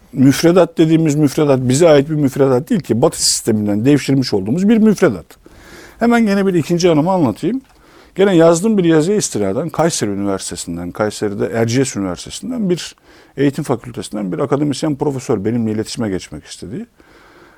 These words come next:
Dedi ki, "Ya ben size bir şey anlatayım." dedi. "Biz eğitim fakültesinde hocalık yapıyoruz.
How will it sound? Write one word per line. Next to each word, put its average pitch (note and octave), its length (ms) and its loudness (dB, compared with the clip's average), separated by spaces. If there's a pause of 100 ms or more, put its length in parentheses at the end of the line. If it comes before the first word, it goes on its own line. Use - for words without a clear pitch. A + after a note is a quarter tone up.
Dedi F3+ 160 2
ki, - 140 -2
"Ya A#2 140 2
ben D3 100 0
size A#2 200 -2
bir G2+ 60 -6
şey D3+ 160 -4
anlatayım." E2 460 -8
dedi. D#2 120 -18 (1040)
"Biz C3+ 140 -4
eğitim B2 240 0
fakültesinde F#2+ 560 -8
hocalık F#2 320 -6
yapıyoruz. - 600 -14